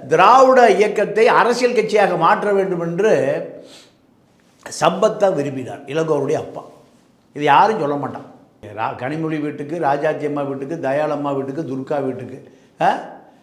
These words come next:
பால் வாங்கி கொடுக்குறவன், மீன் வாங்கி கொடுக்குறவன், கருவாடு, நண்டு, கணவாய் வாங்கி கொடுக்குறவன் தான் இன்னைக்கெல்லாம் அமைச்சர்கள். அப்போ எப்படி உண்மையை சொல்லுவான்? உண்மை எப்படி தெரியும் அவனுக்கு? ஆனா,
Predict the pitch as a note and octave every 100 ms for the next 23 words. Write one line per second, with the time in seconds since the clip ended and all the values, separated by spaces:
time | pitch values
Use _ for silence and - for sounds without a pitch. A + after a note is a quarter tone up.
0 | _ _ D#3 G#3 G#3 G3+ F#3 E3+ E3+ E3+
1 | G3 E3 F#3 F#3+ F3+ F3 D#3+ D3+ D#3 F3
2 | D3 D#3+ F3+ F3 D3+ D3 E3+ E3 C#3+ -
3 | - - C3+ D#3 F3 E3 D#3 C#3 C#3+ C#3
4 | C3+ C#3+ E3 C#3 C#3+ D3+ D#3+ - - C3
5 | D3 C#3 C3 A#2 - - _ _ _ -
6 | D3+ F3 F3+ - C#4+ B3 C4 B3 A#3 C4+
7 | B3+ C#4 C4+ C4+ C4 C4+ B3 F#3+ C#3 -
8 | - - _ _ _ _ _ _ _ _
9 | - C#3 F3 D4+ D4+